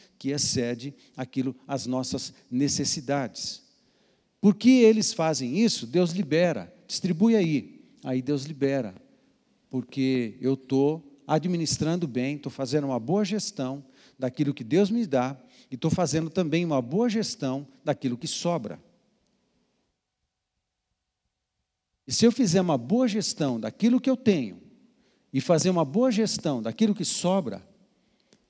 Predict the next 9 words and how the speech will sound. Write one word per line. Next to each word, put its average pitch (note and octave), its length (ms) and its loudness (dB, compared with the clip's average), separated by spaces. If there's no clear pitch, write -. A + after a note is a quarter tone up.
e D#3+ 80 6
obedecer F3 540 4
a F#3+ 60 2
Deus F#3 280 2
quando E3+ 200 -2
Ele D3 140 0
disser D#3 460 0
pra C#3 220 0
distribuir, C#3+ 1000 -2